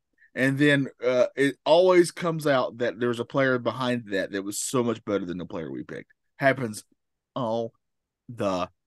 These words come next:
time. This is how I know that Scoot is gonna have an incredible career. <laughs> Because we got the other guy.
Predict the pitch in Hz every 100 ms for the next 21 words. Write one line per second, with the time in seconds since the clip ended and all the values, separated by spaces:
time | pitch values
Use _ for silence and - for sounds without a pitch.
0 | _ _ _ _ _ - 101 85 78 _
1 | _ _ _ _ _ _ _ - 156 202
2 | 190 170 165 151 143 131 - - 165 117
3 | 120 127 127 123 117 113 - 120 120 113
4 | 107 - 98 - 160 - _ _ _ _
5 | _ _ _ _ _ _ _ _ _ _
6 | _ _ _ _ _ _ _ _ _ -
7 | _ _ 127 131 127 135 139 135 127 120
8 | 113 101 98 95 80